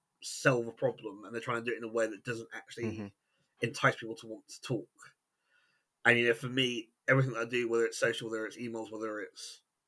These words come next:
Speaker 1: doing things like this, is not to generate leads, but to generate, s-, you know, conversations with people that may be interested or may have somebody that may be interested in six months down the line. So it's not a short-term play, any of this stuff,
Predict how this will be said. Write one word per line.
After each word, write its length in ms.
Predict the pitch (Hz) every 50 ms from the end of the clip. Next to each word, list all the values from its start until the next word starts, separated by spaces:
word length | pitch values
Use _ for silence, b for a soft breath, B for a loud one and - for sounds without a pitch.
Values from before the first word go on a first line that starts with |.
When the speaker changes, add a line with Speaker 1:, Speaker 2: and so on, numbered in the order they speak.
| _ _
Speaker 1:
doing 160 | - 117 110 110
things 160 | 117 113 110
like 100 | 110 107
this, 220 | 120 113 - -
is 140 | 117 107 113
not 280 | 117 123 127 120 - -
to 80 | 131
generate 360 | 117 120 113 107 104 95 -
leads, 260 | 110 123 123 117 117 113
but 100 | 95 -
to 80 | 107
generate, 300 | 110 107 107 104 101 90 - _ _ _ _ _ _ _ _ _ _
s-, 220 | - - - - - _
you 120 | 127 117
know, 220 | 110 101 101 98 - - _ _ _ _ _
conversations 600 | - - 117 104 98 - 131 117 - - 107 101
with 100 | 107 104
people 320 | - 117 110 - 104 101 101
that 120 | 104 - - - _ _ _ _ - 113
may 340 | 113 113 113 117 120 117 113
be 160 | - 113 113
interested 360 | 113 113 - - - - 113
or 80 | 110 107
may 320 | 107 110 110 110 107 107
have 180 | 107 - 110 104
somebody 300 | - 113 110 104 104 104 101
that 200 | 101 104 98 - - - _ _ _ _ _ _ _ _
may 120 | - 113 117
be 120 | 117 113
interested 260 | 113 - - - 113 107
in 60 | 104
six 220 | - 95 - - -
months 140 | 101 - -
down 140 | 113 107 104
the 60 | 107
line. 280 | 117 110 101 92 - -
So 120 | - 120
it's 120 | - -
not 200 | 135 127 120 98
a 40 | 107
short-term 480 | - - 135 117 - - - 117 104 95
play, 260 | - 135 131 110 104
any 180 | 110 127 117 104
of 60 | 95
this 160 | 92 - - -
stuff, 400 | - - 80 131 135 - -